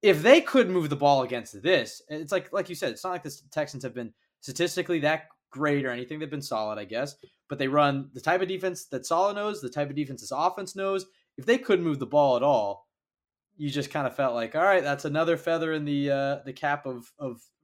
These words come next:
I don't, that's a terrible one, but it's another, uh, point in favor of, of firing Salah.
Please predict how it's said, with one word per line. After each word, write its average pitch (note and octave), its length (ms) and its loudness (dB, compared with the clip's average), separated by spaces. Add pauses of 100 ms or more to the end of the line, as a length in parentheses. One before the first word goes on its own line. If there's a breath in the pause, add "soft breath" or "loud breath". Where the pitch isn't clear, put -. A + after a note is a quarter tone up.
(160)
I B2 40 -10
don't, A2+ 140 -10
that's G#2+ 200 -14
a F#2+ 120 -20
terrible F#2+ 320 -10
one, F#2+ 80 -16
but D#3+ 260 -6
it's F3+ 160 0
another, G3+ 440 8 (240 loud breath)
uh, D3+ 280 4 (160)
point F#3 320 4
in D3+ 100 -4
favor D3+ 340 2
of, C3 140 0
of C3+ 280 -4
firing C#3 500 2
Salah. A#2+ 500 0